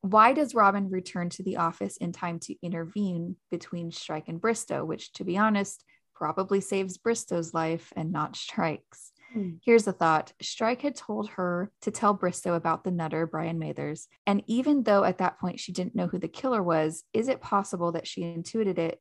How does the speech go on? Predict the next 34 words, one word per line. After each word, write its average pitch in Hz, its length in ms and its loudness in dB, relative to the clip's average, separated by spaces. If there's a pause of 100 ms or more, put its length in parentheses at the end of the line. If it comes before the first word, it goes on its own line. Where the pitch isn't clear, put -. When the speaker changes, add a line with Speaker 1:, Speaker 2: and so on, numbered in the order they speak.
(180)
Speaker 1:
and 175 200 -4
realized, 185 580 2
perhaps - 440 -6
subconsciously, 190 1000 -6 (160)
that 175 140 -2
Strike 170 340 -2
was 170 100 -2
in 170 120 -4
danger 160 360 -4
from 165 200 -10
Bristow 156 520 -4 (400)
and 175 140 0
instinctively 175 720 -4
went 160 180 -6
back 160 240 -6
to - 80 -10
help 156 300 -4
him? - 280 -12 (540)
Part 220 180 4
of 214 60 2
the 214 100 0
problem 190 380 0
here, 180 500 0 (180)
and 180 80 -2
it 170 100 -6
may 180 180 0
simply 175 380 -4
be 156 140 -4
an 156 160 -6
oversight 185 760 -2 (360)
by 160 220 0
J 156 180 -6
K 165 160 -8
Rowling, 196 480 0